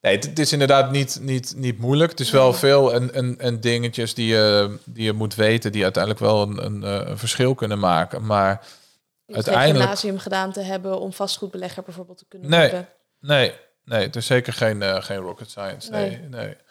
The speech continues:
Speaker 1: Maar of je er wat mee, hè, want, want, want, eh, je kan, je kan kennis hebben, maar het gaat uiteindelijk natuurlijk om toegepaste kennis. En of jij iets gaat toepassen of niet, dat wordt weer bepaald door jou waarom, door je mindset. Dus, ehm,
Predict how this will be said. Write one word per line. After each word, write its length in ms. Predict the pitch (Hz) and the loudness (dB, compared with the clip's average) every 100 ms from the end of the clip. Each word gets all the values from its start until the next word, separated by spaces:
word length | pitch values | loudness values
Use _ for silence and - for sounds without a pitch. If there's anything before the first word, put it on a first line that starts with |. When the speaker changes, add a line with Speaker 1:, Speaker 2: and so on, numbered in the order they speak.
| _ _ _ - - | _ _ _ -20 -20
Speaker 1:
Maar 500 | - 113 110 113 - - | -2 2 4 2 0 -10
of 160 | 127 - | -10 -4
je 60 | |
er 100 | 117 | 2
wat 180 | 110 110 | 2 2
mee, 280 | 113 110 110 | 2 2 2
hè, 300 | 110 117 123 | 0 0 0
want, 220 | 104 104 | -2 -6
want, 320 | 110 110 - 107 | -8 -8 -10 -14
want, 360 | 110 104 - - | -16 -18 -20 -20
eh, 60 | 107 101 110 | -20 -20 -20
je 80 | 107 | -8
kan, 280 | 104 101 - | -8 -6 -10
je 160 | 110 | -10
kan 200 | 101 104 | -6 -4
kennis 320 | - 127 131 - | 0 0 0 0
hebben, 400 | 110 101 110 123 | 0 2 2 2
maar 200 | 107 104 | 2 2
het 120 | 101 | 0
gaat 260 | 110 110 | 0 0
uiteindelijk 400 | 101 90 101 107 | -2 -4 -6 -6
natuurlijk 300 | 110 110 104 | -8 -8 -8
om 140 | 107 107 | -10 -12
toegepaste 840 | 160 160 131 - 98 - 98 98 - | -8 -6 -6 -4 -4 -4 -8 -10 -10
kennis. 540 | - 104 85 101 - - _ _ _ _ | -6 -6 -6 -12 -14 -16 _ _ _ _
En 160 | 107 | -10
of 120 | 101 - | -6 0
jij 160 | 110 | 2
iets 120 | 107 | 2
gaat 200 | - 104 | -2 -4
toepassen 460 | - 147 - 110 107 | -2 -4 -2 -4 -6
of 120 | 101 | -8
niet, 200 | 107 104 | -8 -2
dat 180 | 117 120 | 0 0
wordt 180 | 117 110 | -2 -4
weer 220 | 107 107 | -4 -4
bepaald 640 | 104 107 107 104 104 - _ | -4 0 2 2 -2 -10 _
door 160 | 110 104 | -10 -4
jou 360 | 101 98 98 110 _ _ _ _ _ | 0 0 -4 -10 _ _ _ _ _
waarom, 720 | _ 110 110 110 113 110 107 113 | _ 0 2 4 2 2 -4 -10
door 140 | 104 | -10
je 80 | 101 | -8
mindset. 600 | 104 110 123 - 87 - - | -6 -6 -6 -8 -10 -14 -20
Dus, 300 | 104 104 - | -20 -16 -8
ehm, 420 | 98 98 95 98 | -4 -2 -4 -6